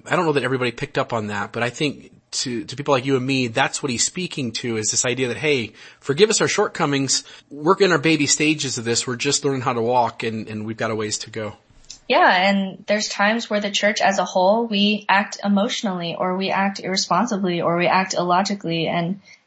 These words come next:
Speaker 2: and when we grow, you have to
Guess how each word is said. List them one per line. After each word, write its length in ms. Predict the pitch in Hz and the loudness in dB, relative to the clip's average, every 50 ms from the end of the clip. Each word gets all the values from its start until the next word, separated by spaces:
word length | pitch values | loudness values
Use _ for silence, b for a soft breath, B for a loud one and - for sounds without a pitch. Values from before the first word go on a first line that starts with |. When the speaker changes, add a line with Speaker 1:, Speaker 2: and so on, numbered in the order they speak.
| B - | B 0
Speaker 2:
and 500 | 196 190 180 180 180 175 175 175 170 - _ _ _ _ | 0 2 2 2 2 0 0 -2 -4 -6 _ _ _ _
when 320 | - 196 202 196 185 190 190 | -8 -4 -2 0 2 2 2
we 160 | 190 185 180 | 2 0 0
grow, 520 | - 170 170 175 180 185 202 233 233 - B B B B B B | 0 2 2 4 4 4 4 2 0 -2 B B B B B B
you 60 | 208 185 | -4 -2
have 360 | - - 202 196 196 - - | 0 0 0 0 0 -2 -4
to 240 | - 190 185 190 | -6 -6 -6 -8